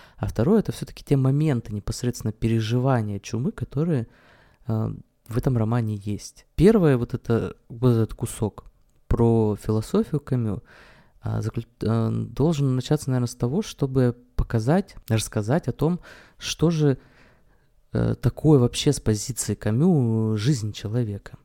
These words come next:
А Камю, философию Камю называют философией, философией абсурда, потому что именно на абсурдности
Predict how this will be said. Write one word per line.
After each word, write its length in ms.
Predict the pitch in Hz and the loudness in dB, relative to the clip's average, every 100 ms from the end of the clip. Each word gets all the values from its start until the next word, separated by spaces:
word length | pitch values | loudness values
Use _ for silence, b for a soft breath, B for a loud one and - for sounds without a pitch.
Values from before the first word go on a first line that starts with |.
| - | -12
А 260 | 104 104 120 131 - | -8 -8 -10 -14 -2
Камю, 360 | 117 156 247 | 2 4 4
философию 520 | 196 120 120 214 - 156 | 2 2 2 0 -2 -4
Камю 440 | 139 139 120 110 | -2 0 0 -2
называют 500 | 107 101 110 107 101 | -2 -4 -2 -2 -4
философией, 640 | - 107 - 104 - 104 107 - - | -6 -6 -4 -6 -4 -6 -6 -10 -14
философией 540 | - 110 - 101 - 107 | -4 -4 -2 -4 -4 -6
абсурда, 640 | - - 202 196 127 113 B B B B | -8 -4 -4 0 -2 -2 B B B B
потому 240 | - 120 | -2 -2
что 180 | 151 - | -2 -2
именно 200 | 123 117 | -2 0
на 160 | 117 113 | 0 -2
абсурдности 1200 | - - 180 147 120 - - 104 101 101 - | -2 0 2 2 0 -2 -8 -4 -4 -4 -6